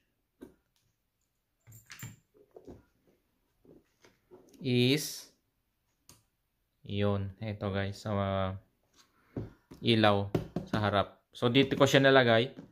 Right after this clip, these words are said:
para pag hawak na ganyan, naglakad ka, ila-, may ilaw sa, sa dadaanan mo. And then, fifth switch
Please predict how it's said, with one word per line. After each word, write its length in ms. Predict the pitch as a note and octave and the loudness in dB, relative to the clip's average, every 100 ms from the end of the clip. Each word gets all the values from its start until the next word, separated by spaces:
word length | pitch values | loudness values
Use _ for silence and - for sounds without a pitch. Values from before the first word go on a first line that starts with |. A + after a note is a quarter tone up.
| _ | _
para 240 | - B2 A#2+ | -8 -6 -4
pag 160 | A#2 | -4
hawak 320 | A#2+ B2 B2+ B2+ | 0 2 2 0
na 160 | A#2+ | -4
ganyan, 400 | A#2+ A2+ G2+ G#2 | -2 -4 -6 -6
naglakad 480 | A2+ A2+ A2+ G#2 G2 | -6 -6 -2 -4 -4
ka, 240 | G2 G2+ - _ _ _ _ _ _ _ _ _ _ _ _ | -6 -6 -10 _ _ _ _ _ _ _ _ _ _ _ _
ila-, 320 | A#2+ G#2+ G2+ - | -2 -2 -2 -2
may 100 | G#2+ G#2 G2+ | -2 0 2
ilaw 160 | G2 | 0
sa, 480 | F#2+ G2+ F#2+ F#2 F#2 - _ _ _ _ - | 0 -2 -2 -2 -6 -10 _ _ _ _ -4
sa 80 | |
dadaanan 560 | G2 F#2+ F2+ F2+ F2+ F2 | -2 0 -2 -2 -4 -4
mo. 240 | F2 F2+ - _ _ _ _ _ _ _ _ _ _ _ _ _ _ _ _ _ - _ - - | -6 -8 -16 _ _ _ _ _ _ _ _ _ _ _ _ _ _ _ _ _ -20 _ -20 -10
And 240 | A#2+ B2 | -2 2
then, 720 | A#2+ B2 A#2+ A#2 A2+ A2+ A2 G#2 _ _ - _ _ _ _ _ _ - - _ _ | 4 6 6 4 4 0 -4 -10 _ _ -20 _ _ _ _ _ _ -20 -20 _ _
fifth 260 | D3+ D#3 | 2 2
switch 600 | - D3+ D3+ - - - | 4 4 4 0 -10 -12